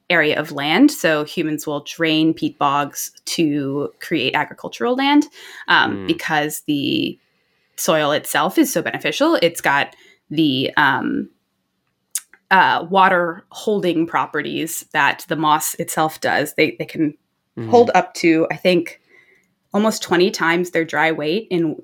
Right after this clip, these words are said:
Speaker 1: in water. They're extre-, extremely absorbent. So when you have this in the soil, it,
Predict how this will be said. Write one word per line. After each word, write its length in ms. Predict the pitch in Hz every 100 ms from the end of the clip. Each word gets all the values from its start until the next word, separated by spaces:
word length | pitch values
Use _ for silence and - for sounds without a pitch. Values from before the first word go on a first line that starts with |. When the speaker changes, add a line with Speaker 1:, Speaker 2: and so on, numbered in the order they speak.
| _
Speaker 1:
in 120 | 160 156
water. 360 | 147 156 214
They're 180 | 180 151
extre-, 300 | - - -
extremely 400 | 165 - 165 165
absorbent. 480 | - 151 156 226 240 _ _ _ _
So 240 | - 196 165
when 140 | 165
you 80 | 160
have 260 | 175 160
this 200 | 160 156
in 80 | -
the 60 | 151
soil, 380 | - 151 139 139
it, 200 | 147 -